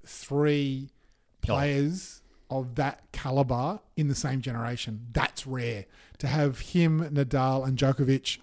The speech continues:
Speaker 1: all playing in the very
Speaker 2: Yep.
Speaker 1: same era.
Speaker 2: And you wonder, and the fact is, I guess, um, Nadal with his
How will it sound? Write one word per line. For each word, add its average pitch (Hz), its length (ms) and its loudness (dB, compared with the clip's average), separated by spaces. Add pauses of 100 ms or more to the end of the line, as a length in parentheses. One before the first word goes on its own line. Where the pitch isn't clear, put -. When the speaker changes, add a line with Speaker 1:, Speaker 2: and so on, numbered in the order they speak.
(140)
Speaker 1:
all 156 180 6
playing 139 460 2
in 143 100 0
the 143 80 2
very 139 180 4
Speaker 2:
Yep. 139 60 4
Speaker 1:
same 127 280 -2
era. 147 420 2 (800)
Speaker 2:
And 156 100 8
you 156 80 8
wonder, 170 300 6
and 143 140 2
the 143 60 8
fact 180 360 0
is, - 220 -6 (540)
I 135 100 4
guess, - 520 4 (100)
um, 107 340 2
Nadal 104 400 0
with 98 120 -4
his 95 540 -12